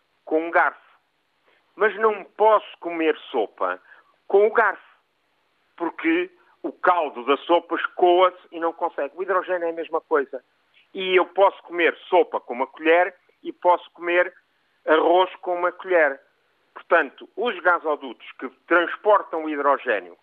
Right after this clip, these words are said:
que são mais caros que os que transportam o, o gás natural,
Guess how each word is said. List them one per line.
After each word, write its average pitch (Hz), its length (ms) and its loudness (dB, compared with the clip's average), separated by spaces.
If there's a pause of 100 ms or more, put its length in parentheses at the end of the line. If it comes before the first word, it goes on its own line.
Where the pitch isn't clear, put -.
que - 100 -20
são 208 160 4
mais 175 340 0 (180)
caros 160 520 0 (200)
que 143 260 -6 (240)
os 127 160 -12
que - 140 -16
transportam 127 880 0
o, 110 300 -12 (580)
o 113 280 -8
gás 120 260 0
natural, 92 580 -4